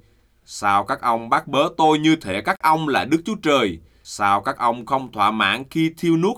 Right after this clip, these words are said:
thịt tôi? Ôi, ước gì lời tôi nói được viết xuống. Ôi, ước gì chúng được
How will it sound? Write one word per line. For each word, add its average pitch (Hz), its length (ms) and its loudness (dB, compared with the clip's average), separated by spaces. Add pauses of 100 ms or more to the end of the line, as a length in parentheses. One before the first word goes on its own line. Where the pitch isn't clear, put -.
thịt 123 120 -4 (100)
tôi? 165 360 2 (420)
Ôi, 127 420 0 (240)
ước 160 220 4
gì 120 240 -2
lời 104 440 0
tôi 120 200 -2
nói 120 260 0
được 135 200 -2 (100)
viết 185 200 0
xuống. 185 320 2 (460)
Ôi, 147 380 2 (160)
ước 170 200 2 (100)
gì 135 280 0
chúng 226 260 2
được 127 120 2